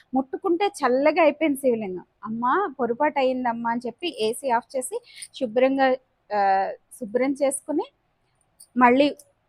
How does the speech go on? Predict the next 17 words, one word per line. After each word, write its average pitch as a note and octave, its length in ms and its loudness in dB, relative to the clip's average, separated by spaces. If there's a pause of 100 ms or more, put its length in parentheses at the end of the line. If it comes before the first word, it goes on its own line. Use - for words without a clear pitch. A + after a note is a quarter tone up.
(160)
చక్కగా C4+ 300 2
వెచ్చగా B3+ 440 0
క్రియేట్ C4 520 0
చేసి C#4 400 -4
వెళ్ళాను. G#3 380 0 (120)
ఇంకప్పటి B3+ 540 -4
నుండి D4 260 0
నేను B3 180 -2
సిరిహాసిని B3+ 540 -6
అమ్మవారిని, A#3+ 600 -4 (400)
బయట A#3 260 -2
బాబా A3 300 0
గారికి C#4 320 -2
కూడా C4+ 140 -2
నేను C4+ 180 -4
చాలా G#3 300 -4
కప్పేసి B3+ 520 -10